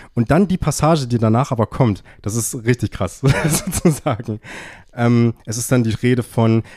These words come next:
da, ich lese es einfach mal weiter vor, dass die Beschreibung jedweder Fakten durch die Wahl präziser und angemessener Begriffe nur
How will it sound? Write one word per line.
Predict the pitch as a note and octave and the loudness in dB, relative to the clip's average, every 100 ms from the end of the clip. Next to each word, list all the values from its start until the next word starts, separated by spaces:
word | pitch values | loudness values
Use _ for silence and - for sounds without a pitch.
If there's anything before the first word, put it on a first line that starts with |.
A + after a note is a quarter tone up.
| - - | -12 -6
da, | C3+ - _ | -6 -8 _
ich | B2+ - | -12 -6
lese | B2+ | -4
es | - | -2
einfach | G#2+ G2+ | -2 0
mal | F#2 | 0
weiter | F#2 F2+ | -4 -6
vor, | F2 F2 - - - | -12 -14 -18 -20 -6
dass | - C3+ | -4 -2
die | F3 | 0
Beschreibung | - - B2 D#3+ D3+ | 0 2 2 4 2
jedweder | A2+ E3+ D#3+ C3 | 2 0 0 0
Fakten | - D#3+ D3+ | 0 -4 -2
durch | A#2+ | -4
die | - A2 | -2 0
Wahl | A#2+ | 0
präziser | - - F3 E3+ | -2 -6 -4 -2
und | B2 | -2
angemessener | G#2+ B2 B2 - A#2 | 0 0 0 0 -2
Begriffe | G2 G2 C3 - F3 F3 - - - | -2 -2 -2 0 -2 -2 -6 -20 -2
nur | C3 E3 F3 | 4 4 4